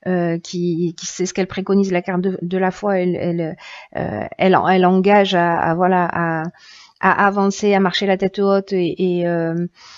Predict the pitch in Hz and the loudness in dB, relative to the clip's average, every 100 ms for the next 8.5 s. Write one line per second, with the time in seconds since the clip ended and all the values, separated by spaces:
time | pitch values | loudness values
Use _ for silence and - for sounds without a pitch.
0 | - - - - 196 185 156 185 196 214 | -20 -20 -12 0 4 4 4 0 2 2
1 | 214 196 196 202 208 - 196 185 180 175 | 4 2 2 2 2 0 0 2 0 0
2 | 170 165 165 120 78 - - 208 208 226 | -2 -2 -4 -4 -8 -12 -4 -2 0 0
3 | 190 220 196 202 196 190 190 180 190 202 | 0 2 0 0 2 4 4 2 0 -2
4 | - - - - 196 196 208 226 233 240 | -8 -14 -12 2 4 4 2 2 2 2
5 | 240 226 214 196 226 220 - 180 - _ | 4 2 2 -2 -2 -2 -4 -8 -10 _
6 | _ _ _ _ _ _ _ - 202 190 | _ _ _ _ _ _ _ -6 -2 -2
7 | - 233 226 214 190 202 220 190 170 - | 0 0 0 0 2 4 4 2 -4 -6
8 | - 180 160 175 185 | -10 -6 -6 -6 -6